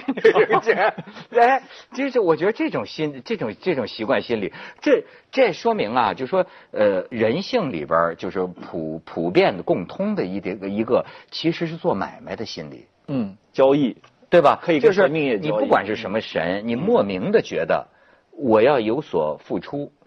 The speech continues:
Speaker 1: 你，你像我呢，就到了另一种自虐的程度，就是我觉得我们家族，就是说山东农民出身嘛。
Speaker 2: 嗯，就是我们这种。
Speaker 1: 哎，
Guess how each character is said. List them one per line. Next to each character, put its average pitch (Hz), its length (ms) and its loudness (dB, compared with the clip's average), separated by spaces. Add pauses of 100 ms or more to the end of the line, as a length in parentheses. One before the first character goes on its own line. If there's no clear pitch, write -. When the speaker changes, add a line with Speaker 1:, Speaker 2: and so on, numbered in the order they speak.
(240)
Speaker 1:
你， 147 180 0 (100)
你 160 140 0
像 170 320 2
我 76 180 0
呢， 131 180 0
就 151 160 -2
到 147 200 0
了 110 100 2
另 139 220 0
一 101 80 -8
种 82 160 -8
自 151 200 -4
虐 175 200 2
的 85 100 -6
程 82 220 -12
度， 85 160 -10 (300)
就 131 140 0
是 107 240 4 (380)
我 123 220 4
觉 139 160 4
得 202 80 4
我 92 260 -2
们 90 140 -6
家 135 200 2
族， 95 300 -4
就 101 140 -4
是 92 100 -2
说 117 260 4 (220)
山 147 260 -2
东 127 180 -2
农 107 140 -2
民 98 300 -4 (140)
出 - 160 -8
身 104 160 -2
嘛。 90 260 -2
Speaker 2:
嗯， 131 220 -6
就 143 100 0
是 123 80 2
我 120 120 4
们 113 180 -2
这 131 100 2
种。 110 200 -4
Speaker 1:
哎， 120 220 -2